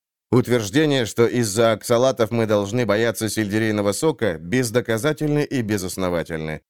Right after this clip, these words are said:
В действительности такие продукты не причиняют никакого вреда. Наоборот, они снабжают нас важнейшими лечебными фитохимическими компонентами, витаминами, минералами и много чем ещё.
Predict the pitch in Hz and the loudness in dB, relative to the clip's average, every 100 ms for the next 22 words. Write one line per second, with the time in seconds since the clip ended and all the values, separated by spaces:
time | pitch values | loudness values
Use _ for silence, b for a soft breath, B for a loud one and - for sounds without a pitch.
0 | _ - 120 180 160 208 220 214 196 170 | _ -4 0 0 0 -2 -2 0 0 -2
1 | 160 160 156 175 160 165 170 190 - 175 | -2 -2 0 0 0 0 0 -2 0 0
2 | 175 165 135 160 180 175 156 135 165 170 | 2 0 0 0 0 0 0 -2 -2 -2
3 | 143 160 135 127 127 98 78 - _ - | -2 0 0 0 -2 -2 -4 -6 _ -4
4 | 101 95 95 139 143 - _ - 110 123 | 0 0 0 0 -2 -4 _ -4 0 0
5 | 117 117 113 101 139 190 175 175 175 156 | 0 0 0 0 0 0 0 0 -2 0
6 | 143 123 143 170 - 156 147 127 147 156 | 0 0 0 -2 0 0 0 0 -2 -2
7 | 147 143 127 131 123 120 127 123 117 - | -2 -2 -2 -2 -2 -2 -2 -2 -4 -2
8 | 120 110 113 110 120 143 143 101 85 80 | -2 0 0 0 -2 0 -2 -4 -8 -8
9 | - _ 123 170 151 113 131 139 101 87 | -10 _ -2 0 2 2 2 0 0 -2
10 | 92 117 101 107 123 117 101 90 _ - | 0 0 2 2 2 2 -2 -6 _ -4
11 | 113 104 95 92 90 98 101 131 - - | 0 2 0 0 -4 -2 -2 -2 -4 -10
12 | 71 | -12